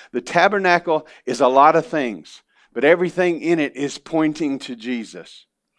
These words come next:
And the tabernacle is a visible presentation of God's overarching covenant promise throughout the Bible to be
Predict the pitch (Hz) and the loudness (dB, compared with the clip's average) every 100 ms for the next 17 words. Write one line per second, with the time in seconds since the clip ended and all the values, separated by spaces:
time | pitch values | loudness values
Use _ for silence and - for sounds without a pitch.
0 | _ 131 147 147 190 196 208 185 165 151 | _ -6 -4 -2 2 2 2 -2 -2 -2
1 | 120 143 135 113 156 185 185 170 156 - | -4 -2 -2 0 4 4 2 -4 -4 0
2 | 156 147 127 120 156 160 - 117 104 - | 0 0 -6 0 0 0 -6 -8 -10 -16
3 | - 131 127 156 151 - 156 196 185 - | -6 -4 2 2 2 -2 2 2 0 -4
4 | 156 170 - 160 143 170 170 160 156 - | -4 -4 -4 -6 -4 0 0 0 -6 -10
5 | - 175 180 127 - - 139 131 - 170 | -4 -2 -2 -4 -10 -10 -10 -8 -2 0
6 | 190 - 165 165 170 165 160 107 95 - | 0 -6 -6 -4 -2 0 -2 -4 -12 -14
7 | - - _ - 160 131 160 190 185 | -20 -20 _ -12 -10 -4 -2 -2 -8